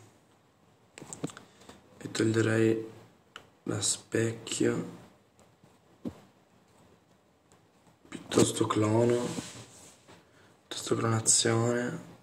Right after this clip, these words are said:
Se no, se no, una magia,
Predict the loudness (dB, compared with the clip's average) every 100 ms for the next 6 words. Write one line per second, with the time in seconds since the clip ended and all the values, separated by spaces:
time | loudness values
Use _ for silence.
0 | -12 -4 -2 -2 -2 -2 -4 -8 -14 -20
1 | -20 _ _ _ _ -20 -20 -20 -20 -20
2 | _ _ _ _ _ _ _ -8 -6 -4
3 | 0 2 2 2 -2 -12 -20 -20 _ _
4 | _ _ _ _ _ _ _ _ _ _
5 | _ _ _ _ _ _ _ _ _ _
6 | _ -16 -16 -14 -14 -12 -10 -4 2 4
7 | 4 2 2 4 2